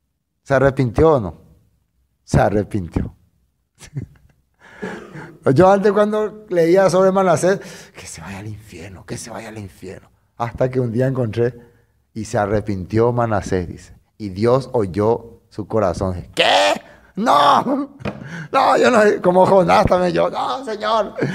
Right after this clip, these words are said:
sabía que eras de mal". Porque vos a leer un hombre que ha hecho tantas perversidades,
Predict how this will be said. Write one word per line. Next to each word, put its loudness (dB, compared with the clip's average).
sabía 2
que 2
eras 4
de 6
mal". 0
Porque 2
vos 8
a 6
leer 6
un 2
hombre 4
que 0
ha 4
hecho 0
tantas 2
perversidades, 4